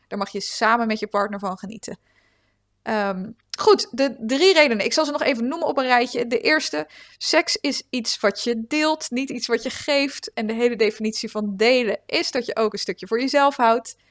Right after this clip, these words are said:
De tweede reden is dat je door aan self-pleasure te doen ontzettend goed weet wat je wel en niet wilt. Ehm, en dat je daarvoor dus niet meer bent overgeleverd aan wat je partner wel of niet bij jou doet, maar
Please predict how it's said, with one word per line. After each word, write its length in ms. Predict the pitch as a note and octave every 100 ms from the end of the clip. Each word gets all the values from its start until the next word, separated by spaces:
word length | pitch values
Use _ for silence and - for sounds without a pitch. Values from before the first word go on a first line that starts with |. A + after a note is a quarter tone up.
| _ _ _ _ _ _
De 200 | A#3 A3+
tweede 400 | - C4+ D#4+ E4
reden 300 | C#4 B3+ B3+
is 140 | B3+
dat 200 | - A3+
je 240 | A3 F#3 - _ -
door 340 | F#3+ A#3 D4+
aan 140 | - C4
self-pleasure 500 | C4+ A#3+ A3+ A3+ G#3+
te 100 | G#3
doen 200 | G3+ G#3
ontzettend 600 | G#3+ - - D#4 D4+ -
goed 200 | B3 G3
weet 480 | G#3 G#3+ A3 - G3
wat 240 | A3 A3+
je 140 | A3
wel 300 | F#3+ G3 F3+ -
en 180 | F#3+ F#3
niet 200 | G#3+ -
wilt. 380 | B3 C#4+ - - - - - _
Ehm, 320 | G#3 G3 G3 G3
en 200 | - G#3+
dat 180 | G#3 A3
je 80 | A3
daarvoor 360 | G#3 G#3 F#3+
dus 140 | F#3+ F#3+
niet 320 | G3 A3+ D4+
meer 180 | B3+ G#3
bent 220 | G3+ G3+
overgeleverd 720 | G#3 A3+ A3 G3 F3+ G3 F3+
aan 160 | G3 G3
wat 160 | F#3+
je 60 | -
partner 360 | - G#3 A#3+ A#3+
wel 140 | A#3+
of 120 | A#3
niet 160 | A3+ A3+
bij 120 | G#3
jou 220 | G#3 G3+
doet, 260 | G3 B3+ -
maar 220 | G#3 F#3+